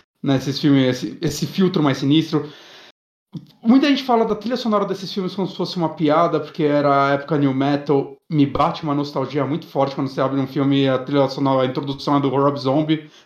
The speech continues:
saca? É, eu amo esse tipo de trilha sonora nesses filmes, eu sinto falta, né? Mas A Noiva, pra mim, é um filme maravilhoso, redondinho. E O Filho, apesar dele ser super problemático, eu ainda, tipo,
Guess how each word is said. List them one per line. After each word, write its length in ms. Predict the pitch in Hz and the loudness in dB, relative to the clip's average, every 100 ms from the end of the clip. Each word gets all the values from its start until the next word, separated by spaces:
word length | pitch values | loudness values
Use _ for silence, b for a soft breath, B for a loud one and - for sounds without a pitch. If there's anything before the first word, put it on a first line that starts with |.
| - | -2
saca? 340 | 151 143 147 | 0 0 0
É, 400 | 139 139 139 131 | 2 4 4 2
eu 160 | 156 160 | 2 4
amo 280 | 185 196 165 | 4 4 0
esse 120 | - | -2
tipo 140 | 151 | -10
de 80 | 143 | -10
trilha 140 | 147 139 | -6 -6
sonora 240 | 139 127 | -4 -4
nesses 260 | 123 - - | -6 -10 -6
filmes, 380 | 143 143 135 | -2 0 -2
eu 260 | 131 127 123 | -2 -4 -6
sinto 320 | - 143 135 | -8 -6 -6
falta, 520 | - 143 147 160 160 - b _ _ | 0 0 2 0 -2 -6 b _ _
né? 340 | 139 135 139 143 | -4 -2 0 0
Mas 840 | 139 143 147 151 151 151 - - _ - | 2 2 2 4 4 2 -8 -14 _ -6
A 120 | - | 0
Noiva, 280 | 208 247 226 | 2 0 -2
pra 120 | 214 | -4
mim, 80 | 190 | -4
é 40 | 185 | -4
um 60 | |
filme 280 | - 180 170 - - | -4 -6 -6 -12 -4
maravilhoso, 480 | 160 185 170 160 160 | 0 0 0 0 0
redondinho. 560 | 165 151 135 160 170 B B B | 0 0 0 -2 -4 B B B
E 120 | 190 | 2
O 80 | 240 | 2
Filho, 480 | - - 247 269 269 | -2 0 2 4 2
apesar 440 | 214 214 226 214 226 | 0 2 4 4 0
dele 160 | 220 | -2
ser 120 | 214 214 | -2 -4
super 420 | - - 240 294 | -4 -8 -4 -4
problemático, 600 | 220 202 196 175 175 - | 0 0 2 2 0 2
eu 60 | 190 | 2
ainda, 300 | 185 185 185 | 2 2 0
tipo, 280 | - 196 | -2 -10